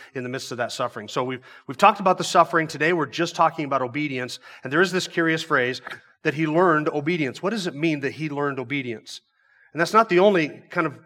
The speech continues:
weird or curious phrase here. What does it mean that he became perfect or was made perfect? How does one who is the essence of perfection,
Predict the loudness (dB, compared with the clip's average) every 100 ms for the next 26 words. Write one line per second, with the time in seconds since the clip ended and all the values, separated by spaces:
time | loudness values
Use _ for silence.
0 | -4 2 4 4 2 4 4 2 2 2
1 | 4 2 -2 -4 -6 -2 0 0 0 0
2 | -2 -4 -6 -6 -8 -2 -2 0 0 0
3 | -2 -2 -2 0 -2 -4 -2 -2 -2 -4
4 | -12 _ _ _ _ _ _ 4 6 6
5 | 4 6 6 6 2 -2 2 4 6 4
6 | 2 -2 -2 -2 -6 -20 _ 4 6 4
7 | 0 2 0 2 4 6 6 2 -6